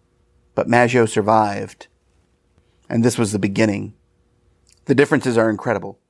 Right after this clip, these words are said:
There are many. And it's as if the killer was trying to cultivate these differences, to give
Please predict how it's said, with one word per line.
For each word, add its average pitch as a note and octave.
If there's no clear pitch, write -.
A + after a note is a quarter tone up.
There A2+
are G#2+
many. G#2+
And B2+
it's A#2
as C3+
if -
the B2
killer C3
was A#2
trying A#2
to G#2
cultivate G#2+
these G2
differences, -
to -
give C3